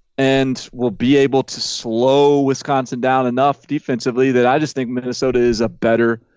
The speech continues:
football team. I think they've been underestimated all year long because of the way it started in those first few games, where it was, uh, you know,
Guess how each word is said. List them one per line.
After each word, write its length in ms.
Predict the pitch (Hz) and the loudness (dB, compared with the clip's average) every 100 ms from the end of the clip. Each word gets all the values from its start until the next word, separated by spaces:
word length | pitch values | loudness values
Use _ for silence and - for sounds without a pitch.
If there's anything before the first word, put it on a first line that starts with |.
| _ _ _ | _ _ _
football 340 | 143 - 113 | -2 0 -2
team. 220 | - 110 | -2 -2
I 60 | 113 | 0
think 160 | 147 175 | 0 0
they've 100 | 139 | 0
been 140 | 131 - | 0 0
underestimated 920 | 160 160 - 139 - 135 127 117 120 | 0 0 0 -2 -2 -4 -2 0 0
all 160 | 120 | 0
year 140 | 120 113 | 0 -2
long 280 | 117 117 | 0 0
because 260 | 117 127 123 | -2 -4 -2
of 40 | |
the 60 | 113 | 0
way 140 | 120 | 2
it 80 | 117 | 0
started 300 | - 123 117 | 0 0 2
in 60 | 107 | 0
those 140 | 107 | -2
first 300 | - 120 107 | -2 -4 -4
few 120 | - 110 | -8 -2
games, 440 | 110 98 90 - _ _ _ _ _ _ | -2 -2 -6 -18 _ _ _ _ _ _
where 480 | 120 120 120 113 113 | 0 4 4 2 2
it 160 | 127 | 2
was, 460 | 113 117 107 - - _ _ _ _ - | 2 2 0 -6 -14 _ _ _ _ -6
uh, 360 | 110 98 95 - - _ - | -2 0 -2 -6 -16 _ -4
you 100 | 120 | -2
know, 200 | 101 | -2